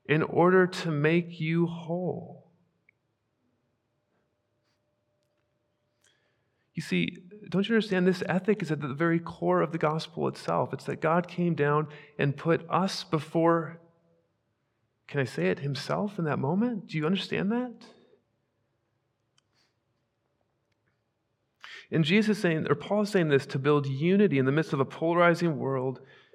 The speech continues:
you need the embodied ethic of Jesus. As one commentator put it, to sacrificially endure in order to put others before yourself.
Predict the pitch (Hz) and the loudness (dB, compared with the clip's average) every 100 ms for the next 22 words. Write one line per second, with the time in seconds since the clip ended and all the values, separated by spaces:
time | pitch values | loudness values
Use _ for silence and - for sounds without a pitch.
0 | - _ 143 139 156 139 139 127 120 147 | -20 _ -2 2 0 2 2 2 2 2
1 | 175 180 175 170 135 143 - 131 - 107 | 4 4 4 2 0 -2 -2 -4 -4 -8
2 | - 107 98 101 104 - - - _ _ | -6 -6 -4 -6 -8 -16 -20 -20 _ _
3 | _ _ _ _ _ _ _ _ _ _ | _ _ _ _ _ _ _ _ _ _
4 | - 117 123 131 147 143 139 135 135 127 | -14 -12 -4 0 0 0 0 2 0 0
5 | 135 107 131 - - 143 165 175 165 151 | 0 0 0 -2 2 2 2 -2 -2 -2
6 | - 131 135 127 135 - - 127 127 117 | -2 -2 -2 -2 -8 -18 -6 -2 0 0
7 | 131 120 98 98 117 - _ _ _ _ | 0 0 -2 -6 -10 -16 _ _ _ _
8 | _ _ _ _ _ _ _ 123 123 - | _ _ _ _ _ _ _ -4 -2 4
9 | 143 156 156 156 151 - - 127 - 120 | 4 6 4 2 -2 -8 -6 -4 0 2
10 | 131 127 123 110 113 113 107 - - 92 | 2 2 -2 -8 -6 -6 -6 -10 -12 -12
11 | 101 | -14